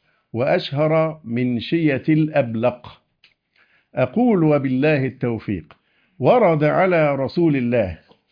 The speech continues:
صلى الله عليه وآله وسلم عن عدو الله العاص بن وائل ما يهدم مقاله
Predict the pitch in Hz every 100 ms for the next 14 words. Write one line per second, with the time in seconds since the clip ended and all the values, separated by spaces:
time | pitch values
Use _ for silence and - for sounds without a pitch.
0 | _ _ 147 143 131 120 151 135 120 135
1 | 131 127 143 127 120 113 120 101 80 -
2 | _ _ _ _ - 107 185 226 170 143
3 | 151 190 160 151 139 139 110 87 - -
4 | 127 127 117 156 160 - 135 113 117 120
5 | 147 165 196 220 220 _ _ _ - 127
6 | 185 170 143 143 185 170 131 117 147 190
7 | 156 139 135 - 160 165 151 156 160